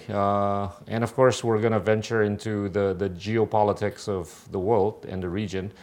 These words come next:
But let me, let me start off with, uh, your, your early years. Uh,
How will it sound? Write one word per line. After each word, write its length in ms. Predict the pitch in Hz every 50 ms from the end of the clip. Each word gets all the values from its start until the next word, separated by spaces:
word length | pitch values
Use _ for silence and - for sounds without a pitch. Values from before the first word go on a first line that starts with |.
| - - _ _ _
But 180 | - 120 123 120
let 140 | 127 151 180
me, 140 | 190 185 170
let 120 | 170 180
me 80 | 202 202
start 320 | 196 - - 165 160 156
off 200 | 160 156 147 123
with, 340 | 135 127 123 117 107 101 123
uh, 320 | 110 110 113 113 113 107 98
your, 680 | 95 113 113 120 117 117 117 117 117 113 113 110 104 -
your 320 | - 107 107 110 107 - -
early 260 | - 123 131 131 135
years. 600 | 131 113 104 95 85 76 69 - - - - - - - -
Uh, 280 | 90 87 90 85 78